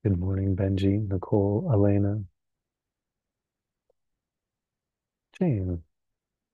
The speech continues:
Marilena, Kalunda. Going on a beautiful walk, it looks like. Um,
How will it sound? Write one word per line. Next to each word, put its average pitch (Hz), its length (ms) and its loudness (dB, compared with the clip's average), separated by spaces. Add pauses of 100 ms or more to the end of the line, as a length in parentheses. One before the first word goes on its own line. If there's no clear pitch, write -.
(2250)
Marilena, 104 920 -2 (3000)
Kalunda. 107 680 0 (1800)
Going 110 200 4
on 107 120 4
a 104 60 6
beautiful 107 440 6
walk, 101 360 0
it 131 80 -2
looks 110 280 -2
like. 107 440 -6 (4000)
Um, 113 720 6